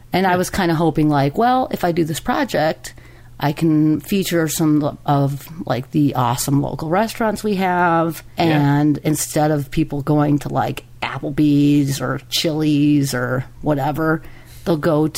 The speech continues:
Speaker 1: to these great mom and pop restaurants.
Speaker 2: For the
Speaker 3: Mm-hmm.
Speaker 2: record, f-, Applebee's and Chili's, 'cause they started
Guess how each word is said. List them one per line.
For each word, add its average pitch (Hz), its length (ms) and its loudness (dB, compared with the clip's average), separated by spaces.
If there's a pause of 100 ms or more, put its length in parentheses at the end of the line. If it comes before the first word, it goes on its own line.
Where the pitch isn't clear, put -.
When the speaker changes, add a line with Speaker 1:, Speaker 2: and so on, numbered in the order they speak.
Speaker 1:
to 147 500 2
these 156 220 0
great 135 380 -2
mom 143 220 0
and 165 80 2
pop 285 300 -2
restaurants. - 800 -4 (200)
Speaker 2:
For 247 100 -2
the 240 80 -4
Speaker 3:
Mm-hmm. 185 60 0
Speaker 2:
record, 117 280 -4 (360)
f-, 123 120 2
Applebee's 107 340 -6
and 95 100 -10
Chili's, 98 420 -6
'cause 101 180 -10
they 117 280 -2
started 127 520 -2